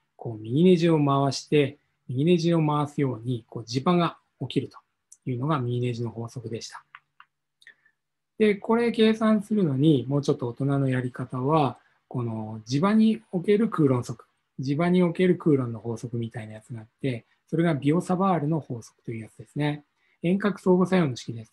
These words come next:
こっから Rの距離、R離れた、Rベクトル離れたところ、ここ、えー、微小、微小電流をこう、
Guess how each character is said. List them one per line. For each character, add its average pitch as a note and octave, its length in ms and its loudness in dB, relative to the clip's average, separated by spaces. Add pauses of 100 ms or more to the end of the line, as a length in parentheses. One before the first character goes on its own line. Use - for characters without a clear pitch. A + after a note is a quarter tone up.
こ C#3+ 180 -6
っ - 120 -20
か F3 140 -2
ら E3+ 320 -2
R C3 180 -2
の A#2+ 200 -10
距 C#3 140 -2
離、 B2+ 120 -4 (480)
R D#3+ 220 2
離 C3 280 -2
れ A#2 60 -6
た、 - 160 -20
R D3+ 240 -2
ベ D#3 160 0
ク D#3 100 -12
ト C3+ 120 -4
ル B2+ 80 -8
離 B2+ 280 -4
れ A#2+ 80 -6
た A#2 120 -12
と - 100 -16
こ A#2+ 120 -10
ろ、 A2 120 -12 (120)
こ D#3 140 -4
こ、 D#3+ 260 2 (320)
え C3 200 -2
ー、 A2+ 80 -8
微 C3+ 100 -6
小、 C#3+ 480 4 (840)
微 C#3 100 -4
小 C#3 480 2 (260)
電 C#3 380 4
流 A#2 260 0 (640)
を C#3+ 100 -2
こ C3 240 -4
う、 A#2 100 -8